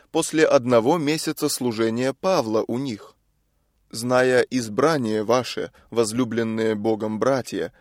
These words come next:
пишет Павел. Как правило, в церкви не говорят об избрании с теми людьми, которые только что пришли ко спасению.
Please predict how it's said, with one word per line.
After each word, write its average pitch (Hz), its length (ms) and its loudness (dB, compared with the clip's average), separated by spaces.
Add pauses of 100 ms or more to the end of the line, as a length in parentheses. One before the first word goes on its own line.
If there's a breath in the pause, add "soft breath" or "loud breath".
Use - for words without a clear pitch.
(140 soft breath)
пишет - 320 -12
Павел. 90 380 -8 (880 soft breath)
Как - 220 -8
правило, 160 340 0
в - 80 -6
церкви 147 380 0
не 135 160 -2
говорят 143 520 2
об 127 200 2
избрании 127 560 -2
с - 160 -12
теми 123 240 -2
людьми, 110 360 -4
которые 156 440 -2
только 139 320 -2
что 127 200 -6
пришли 117 360 -8
ко 120 120 -8
спасению. 120 680 -4